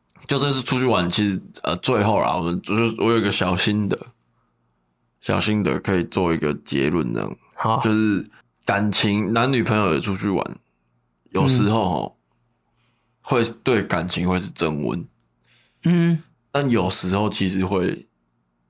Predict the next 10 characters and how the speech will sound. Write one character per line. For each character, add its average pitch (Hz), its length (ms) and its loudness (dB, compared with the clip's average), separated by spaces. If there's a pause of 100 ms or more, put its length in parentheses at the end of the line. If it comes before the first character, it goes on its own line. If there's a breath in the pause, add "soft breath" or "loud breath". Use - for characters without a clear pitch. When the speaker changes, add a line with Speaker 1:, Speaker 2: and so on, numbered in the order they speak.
(120)
Speaker 1:
降 87 340 -2
温。 71 220 -6 (420)
Speaker 2:
降 135 340 2
温 113 140 2
吗？ 110 280 0
Speaker 1:
嘿， - 260 -8 (380)
啊， - 80 -6
譬 127 120 -2
如 123 160 2
说， 113 260 2